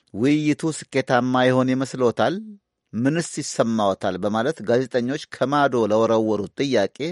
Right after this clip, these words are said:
ትራምፕ "በጣም" በማለት ነበር አዎንታዊ ምላሽ የሰጡት። የሲንጋፖሩን ጉዞ ከመጀመራቸው አስቀድሞ በተናገሩት ቃልም ፕሬዚዳንት ኪም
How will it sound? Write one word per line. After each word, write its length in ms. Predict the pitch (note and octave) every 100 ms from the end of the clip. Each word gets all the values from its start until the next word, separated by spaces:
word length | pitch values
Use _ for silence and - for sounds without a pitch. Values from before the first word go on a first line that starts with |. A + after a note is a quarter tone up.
| F#3
ትራምፕ 340 | - B2 F3+ - _ _ _
"በጣም" 400 | F2+ G#2 B2+ A2+ E2+ - - - -
በማለት 360 | C3 B2+ A2+
ነበር 280 | A2 E2+ D2 -
አዎንታዊ 480 | A2 A#2 G#2+ G#2 F#2+
ምላሽ 340 | F2 F2+ F#2+ F#2
የሰጡት። 460 | F#2 A2+ - F2+ - _ - - - - -
የሲንጋፖሩን 1000 | B2+ F3 E3+ D#3 D3 C3 - C#3 B2+ A#2+
ጉዞ 160 | A2 A2+ A#2+
ከመጀመራቸው 800 | A#2+ A#2+ A#2 A2+ G#2 G2 - G#2+
አስቀድሞ 520 | - - B2+ G2 G2
በተናገሩት 640 | F2+ F2+ A#2 G#2+ F#2 E2 -
ቃልም 320 | G#2 C#3+ F#3 _ - -
ፕሬዚዳንት 520 | - F#2+ E2+ G2+ G#2 A2
ኪም 340 | - D3+ D#3